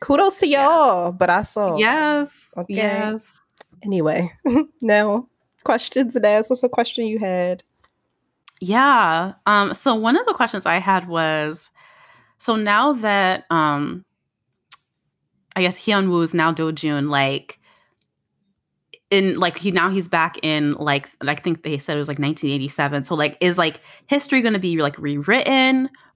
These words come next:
Speaker 2: or is he gonna be able to, like, kind of change the trajectory of things
Speaker 1: Mm-hmm.
Speaker 2: that happen? Um, or is he kind of just gonna be able to, like,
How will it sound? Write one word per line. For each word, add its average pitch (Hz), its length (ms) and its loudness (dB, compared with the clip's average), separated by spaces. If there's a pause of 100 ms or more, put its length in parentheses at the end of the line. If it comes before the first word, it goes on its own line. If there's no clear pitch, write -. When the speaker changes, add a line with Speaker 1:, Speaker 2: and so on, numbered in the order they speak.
Speaker 2:
or 175 580 2
is 180 120 2
he 190 120 0
gonna 180 200 2
be 165 180 2
able 160 160 -2
to, 165 160 -4
like, 139 240 0
kind 165 180 -2
of 147 120 -2
change 151 420 -2
the 156 80 -8
trajectory 139 1040 -4 (240)
of 139 140 -2
things - 760 -4
Speaker 1:
Mm-hmm. 156 180 -14 (180)
Speaker 2:
that 160 140 0
happen? 127 720 -4 (380)
Um, 143 460 2
or 170 140 2
is 165 80 -2
he 170 80 0
kind 175 220 -2
of 160 60 -2
just 160 140 -8
gonna 160 180 -4
be 151 180 -2
able 151 160 -4
to, 156 120 -10
like, 139 340 -4